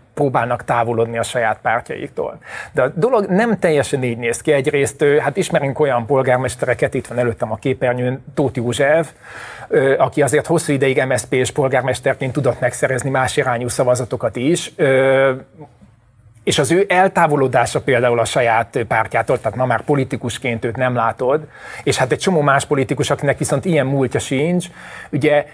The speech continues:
reflektál egy olyan helyzetre, hogy bizalmatlanság van a pártok iránt, bizalmatlanság van az ellenzéki pártok iránt, tehát ellépünk tőlük, tehát ezt a, ezt a közös képviselő vagy házmester pozíciót, ö, vesszük föl.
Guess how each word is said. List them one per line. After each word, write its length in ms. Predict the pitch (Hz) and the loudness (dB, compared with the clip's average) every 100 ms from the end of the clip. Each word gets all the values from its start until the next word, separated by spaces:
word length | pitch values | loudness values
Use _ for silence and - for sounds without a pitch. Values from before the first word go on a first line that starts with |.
| - | -6
reflektál 720 | 139 226 233 226 170 156 135 | 0 2 2 0 2 0 2
egy 140 | 135 | 2
olyan 200 | 156 135 | 2 2
helyzetre, 760 | 120 127 127 143 - 165 170 175 | 4 4 4 0 0 2 4 4
hogy 440 | 156 151 151 147 | 2 2 2 0
bizalmatlanság 1040 | 143 180 175 151 139 131 135 123 - 120 113 | -2 0 2 2 2 2 0 0 2 2 2
van 240 | 113 123 | 2 2
a 60 | 120 | 0
pártok 480 | - 110 113 143 165 | 0 0 0 -2 0
iránt, 300 | 160 165 151 | 2 2 2
bizalmatlanság 800 | 139 139 131 127 135 123 123 120 | 0 0 0 0 -2 0 0 0
van 120 | 123 | 0
az 120 | 120 | 0
ellenzéki 460 | 131 127 123 127 123 | 0 0 0 -2 -4
pártok 440 | - 127 - 113 | 0 0 0 -2
iránt, 260 | 165 165 156 | 2 4 4
tehát 280 | 156 147 - | 4 2 4
ellépünk 600 | 160 156 135 - 123 113 | 2 4 0 -2 -4 0
tőlük, 380 | 143 170 185 | 0 2 2
tehát 360 | - 131 139 135 | 0 2 2 0
ezt 180 | 123 - | -2 2
a, 200 | 135 139 | 2 2
ezt 240 | 139 - 143 | 0 0 2
a 200 | 131 131 | 2 2
közös 300 | 143 113 - | 2 0 0
képviselő 500 | 127 113 123 123 123 | -2 -2 -2 0 0
vagy 160 | 117 | 0
házmester 540 | - 123 123 113 120 117 | 0 -2 -2 -4 -2 -2
pozíciót, 720 | 127 117 110 - 120 120 - | -2 -4 -6 -4 -2 -2 -4
ö, 340 | 147 123 120 120 | -2 0 -2 0
vesszük 400 | 127 - 123 113 | -2 -2 -6 -6
föl. 380 | - 117 117 | -2 -2 -2